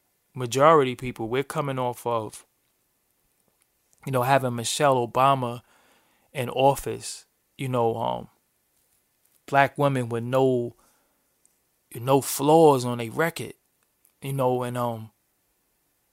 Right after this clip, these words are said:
somebody that I, I think that most young black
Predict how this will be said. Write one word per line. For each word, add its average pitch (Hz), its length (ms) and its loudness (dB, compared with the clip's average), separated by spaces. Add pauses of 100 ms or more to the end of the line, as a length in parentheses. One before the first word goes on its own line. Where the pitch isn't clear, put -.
(680)
somebody 135 560 0
that 120 260 -4
I, 131 240 2
I 127 160 0
think 123 380 -10
that 117 260 -8 (280)
most 131 400 -4
young 127 320 -2
black 123 360 -2